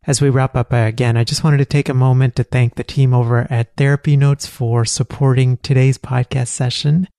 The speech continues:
Therapy Notes is actually the electronic health record that I've been using for my online private practice, and I've found it really helpful, <laughs> to be quite honest. I,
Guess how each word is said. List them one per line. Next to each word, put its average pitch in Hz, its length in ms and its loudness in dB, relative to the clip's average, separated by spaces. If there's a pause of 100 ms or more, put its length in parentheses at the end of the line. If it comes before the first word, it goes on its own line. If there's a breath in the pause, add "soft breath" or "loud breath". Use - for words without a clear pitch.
(160)
Therapy 139 280 2
Notes 127 260 2
is 117 120 -2
actually 113 300 -2
the 113 80 0
electronic 110 600 -4
health - 280 -4
record 120 340 -2
that 120 160 -2
I've 127 200 0
been 120 180 0
using 120 400 -2
for 110 440 -4 (280)
my 131 300 0
online 113 420 -6
private 117 400 -8
practice, - 640 -4 (260)
and 127 320 0 (240)
I've 139 160 -2
found 135 460 -2
it 156 120 -2
really 135 360 -2
helpful, 127 500 -4
<laughs> - 240 -10
to 147 360 0
be 131 140 -2
quite 120 280 -4
honest. 117 440 -4
I, 117 300 0